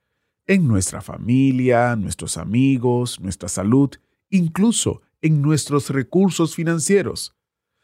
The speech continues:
Pero, ¿qué pasa cuando llegan los tiempos difíciles?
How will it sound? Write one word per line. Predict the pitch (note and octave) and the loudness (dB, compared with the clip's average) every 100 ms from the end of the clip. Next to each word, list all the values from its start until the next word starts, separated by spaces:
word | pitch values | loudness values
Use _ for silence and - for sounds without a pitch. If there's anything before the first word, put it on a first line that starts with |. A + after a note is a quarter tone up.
| _ _ _ | _ _ _
Pero, | D#3+ D#3+ D#3+ - _ | 0 2 0 -6 _
¿qué | - B3 | -4 -4
pasa | - - F3 E3+ - D#3+ | -4 -6 -4 -2 0 0
cuando | - C#3+ C3 A#2+ | 2 0 2 2
llegan | A#2 C3 C3 A#2 | 2 2 2 2
los | G2+ - | 0 0
tiempos | G#2+ G2 F#2+ F2+ | 0 0 -2 -6
difíciles? | - - D2 - B1+ - - | -8 -10 -10 -8 -10 -10 -12